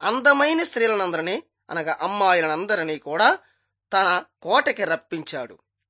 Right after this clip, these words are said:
వారందరిలో నుండి ఆ రాజు ఎస్తేరును రాణిగా కోరుకున్నాడు మరియు ఆయన ఎన్నుకున్నాడు.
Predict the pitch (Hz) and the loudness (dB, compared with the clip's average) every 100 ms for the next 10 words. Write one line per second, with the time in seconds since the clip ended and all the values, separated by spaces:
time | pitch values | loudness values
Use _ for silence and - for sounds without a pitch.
0 | _ _ _ _ 165 202 202 208 277 311 | _ _ _ _ 2 6 6 4 2 0
1 | 311 311 285 233 185 170 247 _ _ 175 | 4 4 2 -2 -2 -4 -8 _ _ 4
2 | 190 180 214 247 190 160 - _ 156 233 | 6 6 4 2 -2 -6 -10 _ -2 0
3 | - 320 285 208 240 381 _ - 175 220 | 0 0 2 2 0 -4 _ -6 2 4
4 | 285 220 190 170 165 165 160 156 139 117 | 2 2 2 0 -2 -2 -2 -6 -6 -8
5 | 104 _ _ _ _ _ _ - 156 170 | -12 _ _ _ _ _ _ -8 -4 -2
6 | 359 - - 151 151 143 214 208 165 139 | -2 -4 -2 -2 0 0 0 0 -2 -4
7 | 123 | -6